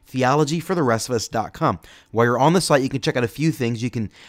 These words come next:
look at all of our old episodes. They're all archived there with show notes, so you can get,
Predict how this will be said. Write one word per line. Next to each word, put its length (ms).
look 120
at 60
all 180
of 60
our 120
old 200
episodes. 460
They're 120
all 140
archived 500
there 160
with 320
show 300
notes, 260
so 60
you 160
can 160
get, 200